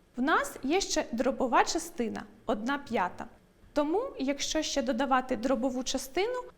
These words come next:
остаточна відповідь буде п'ять цілих і одна п'ята.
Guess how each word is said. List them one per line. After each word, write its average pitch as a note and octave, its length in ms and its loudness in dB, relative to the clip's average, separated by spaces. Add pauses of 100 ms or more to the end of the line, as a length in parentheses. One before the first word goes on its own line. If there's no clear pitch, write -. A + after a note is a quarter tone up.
остаточна C#4+ 600 0
відповідь D4+ 560 -2
буде D4 300 0 (260)
п'ять A#3+ 320 0
цілих D#4+ 640 0
і D4 100 4
одна G#3+ 380 0
п'ята. G3+ 500 -4